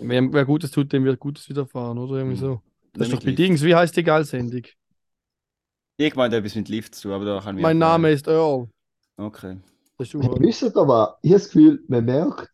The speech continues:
Speaker 3: jetzt in diesen zweieinhalb Jahren, dass wir älter werden. In zehn Jahren haben wir dann wirklich auch so einen Podcast, wo wir uns über philosophische Fragen,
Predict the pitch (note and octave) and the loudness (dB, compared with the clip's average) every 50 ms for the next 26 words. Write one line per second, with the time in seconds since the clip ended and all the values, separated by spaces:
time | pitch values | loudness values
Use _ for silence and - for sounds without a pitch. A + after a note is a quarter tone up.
0 | _ - C#3+ C3 - - B2+ C3 C3 C#3 D3 D3 - - - B2+ B2 B2+ D3 C#3 | _ -6 -6 -4 -2 -4 -2 -2 -2 -2 -2 -6 -8 -6 -2 -2 0 0 0 0
1 | C3+ C3+ C3+ - A2+ A#2 A#2 B2+ D3 E3 - _ _ _ _ _ _ _ _ C#3 | 0 -2 -4 -2 0 2 2 2 2 0 -4 _ _ _ _ _ _ _ _ -6
2 | C3+ A#2+ C3 B2 A2+ - B2 C#3 C#4+ G3+ - D#3 C#3+ D3+ D#3 E3 E3+ F3 E3+ - | -6 -2 -2 -4 -2 0 0 0 0 0 -2 0 2 2 0 2 0 -4 -4 -4
3 | _ C3+ A#2+ - - C#3+ C#3 D3+ D#3 D#3+ E3 F3 - C#3 B2 B2+ B2+ B2 B2 A#2 | _ -6 -6 -4 -2 0 2 2 2 2 0 0 -2 -4 -4 -6 -6 -6 -6 -6
4 | A#2+ D3 F3 F3 - D#3+ - D3+ C#3+ - C#3 C3 B2 - - C#3+ C#3+ C#3+ - _ | -4 -6 -6 -6 -6 -4 -4 -4 -4 -4 -6 -6 -6 -6 -6 -6 -6 -6 -10 _
5 | - - C3+ C#3 D4 - - _ _ _ _ _ _ _ - _ - D3+ D3+ D3 | -4 -2 0 0 -2 -4 -8 _ _ _ _ _ _ _ -20 _ 0 0 0 2
6 | D3 D3 D3 D3 C3+ C#3+ C#3+ C3+ C3+ B2 - C#3 C3+ C3+ C3+ A#2+ C#3 C#3+ - F#3 | 2 2 2 2 0 -2 -2 -2 -4 -4 -2 -2 -2 -2 -4 -4 -4 -2 -2 -2
7 | F3+ - F3 F3 - - E3+ D3 - _ - - - - - - - _ _ - | -2 -2 -10 -10 -8 -10 -12 -12 -12 _ -14 -14 -12 -10 -12 -12 -12 _ _ -10
8 | - - | -10 -10